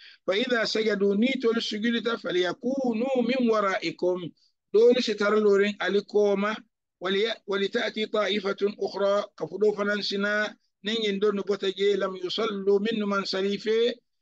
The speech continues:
فليصلوا معك والفننسنا سليفي وليأخذوا حذرهم وأسلحتهم إسيلا إسي حكيلوتو أن إسيلا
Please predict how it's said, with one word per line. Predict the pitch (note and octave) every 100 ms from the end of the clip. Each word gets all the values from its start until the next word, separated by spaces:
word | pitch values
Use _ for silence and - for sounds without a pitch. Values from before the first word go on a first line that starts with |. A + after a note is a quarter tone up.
| _ _
فليصلوا | G3+ G3+ G3 G#3+ B3 G#3+ G3
معك | F#3+ F#3 F3
والفننسنا | E3+ F#3+ F#3 F#3+ F#3 F3 F3
سليفي | E3 F3 F3+ F#3 F3 - F#3 F#3 - - _ _ -
وليأخذوا | E3 F#3 F3 D#3+ G3+ G3+ F#3+ F#3+
حذرهم | F#3 F3+ F3 F3 F#3+ E3+ G#3 G3
وأسلحتهم | F3 C3+ - E3+ D#3+ E3 E3+ F3+ G3 G3+ - _ _ _
إسيلا | F3 - F#3 F#3+ F#3 F#3 F3+
إسي | D#3+ E3+
حكيلوتو | E3 - A#3 G#3+ G3 G#3+
أن | - F3
إسيلا | E3+ - F3 F3 F3+